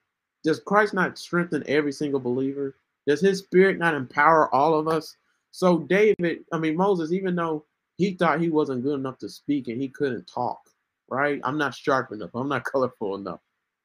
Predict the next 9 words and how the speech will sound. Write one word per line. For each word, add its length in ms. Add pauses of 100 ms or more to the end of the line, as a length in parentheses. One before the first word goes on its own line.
(320)
God 300
in 120
his 180
weakness 460
would 180
act 260
on 160
his 160
behalf 500